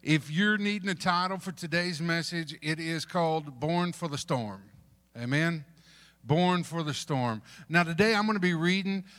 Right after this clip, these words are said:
um, out of two different passages in Scripture, but they're talking about the same event that went on. Amen?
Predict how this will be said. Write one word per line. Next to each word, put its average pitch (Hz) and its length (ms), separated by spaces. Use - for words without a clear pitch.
um, 143 640
out 165 160
of 151 100
two 233 240
different 214 340
passages 180 640
in 196 80
Scripture, 180 460
but 156 160
they're 160 80
talking 180 420
about 156 260
the 156 80
same 175 480
event 143 460
that 127 140
went 131 200
on. 107 420
Amen? 180 400